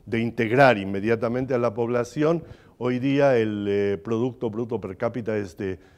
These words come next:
cerca de cuarenta mil dólares, eh, de los mismos dólares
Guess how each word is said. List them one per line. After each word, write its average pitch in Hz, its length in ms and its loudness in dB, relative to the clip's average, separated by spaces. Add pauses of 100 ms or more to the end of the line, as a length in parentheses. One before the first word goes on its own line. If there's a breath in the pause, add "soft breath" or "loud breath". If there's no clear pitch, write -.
(180 soft breath)
cerca 123 460 -2
de 92 440 -2
cuarenta 110 420 -2
mil 120 240 -2
dólares, 101 680 -2 (540 soft breath)
eh, 90 840 -6 (220)
de 113 120 -2
los 101 140 -4
mismos 87 520 -8
dólares 90 600 -8